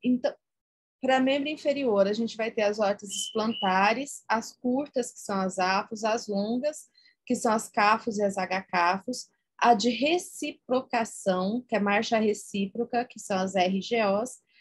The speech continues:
e as órteses da região pélvica, né? As principais classificações que a gente tem.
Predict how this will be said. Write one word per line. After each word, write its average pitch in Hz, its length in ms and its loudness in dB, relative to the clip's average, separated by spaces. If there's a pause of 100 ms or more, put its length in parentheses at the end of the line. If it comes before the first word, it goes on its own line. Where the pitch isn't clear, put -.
(140)
e 233 60 2
as 247 200 4
órteses 233 440 4
da 240 100 4
região 240 480 -2 (120)
pélvica, 175 920 -2
né? 202 180 0
As - 200 -12
principais 208 500 -2
classificações 214 880 -4
que 220 100 -8
a 208 60 -2
gente 214 380 -6
tem. 175 260 0